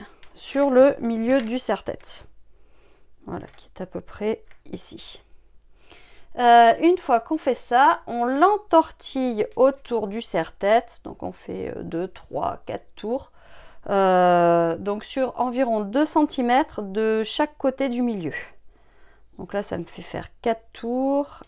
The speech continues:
Et donc j'en fais autant pour avoir la même longueur. Donc là, hop. J'ai un problème de longueur. Voilà.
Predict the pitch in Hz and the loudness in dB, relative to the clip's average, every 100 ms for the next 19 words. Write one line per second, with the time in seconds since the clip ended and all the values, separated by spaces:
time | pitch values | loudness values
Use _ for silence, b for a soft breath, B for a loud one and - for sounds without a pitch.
0 | - 208 202 202 208 196 226 233 226 214 | -16 -14 -12 -12 -14 -10 -8 -8 -10 -12
1 | - 208 226 226 196 202 208 208 233 196 | -8 -6 -6 -8 -8 -6 -6 -6 -8 -8
2 | 165 - - - - - - - - - | -10 -14 -18 -20 -20 -20 -20 -20 -20 -20
3 | _ - - - - - _ _ - _ | _ -20 -20 -20 -20 -20 _ _ -20 _
4 | - - - - - - - - - - | -20 -20 -20 -20 -20 -20 -20 -20 -20 -20
5 | b b b b b b b b - - | b b b b b b b b -20 -20
6 | - - - - - - - - - 208 | -20 -20 -20 -20 -20 -20 -20 -20 -20 -18
7 | 185 - 196 220 226 - - 226 - - | -18 -8 -2 0 0 -6 -12 -12 -14 -20
8 | b b b b b b b b _ - | b b b b b b b b _ -20
9 | _ _ - - - - - - - - | _ _ -20 -20 -20 -20 -20 -20 -20 -20
10 | - - - - - - - - - - | -20 -20 -20 -20 -20 -20 -20 -20 -20 -20
11 | - - - - - - - 185 - 180 | -18 -18 -20 -20 -20 -20 -14 -14 -10 -8
12 | 180 175 180 165 156 170 202 - b b | -6 -6 -6 -6 -6 -6 -8 -12 b b
13 | b b b b b b - - - - | b b b b b b -20 -20 -20 -16
14 | - 185 - | -6 -4 -4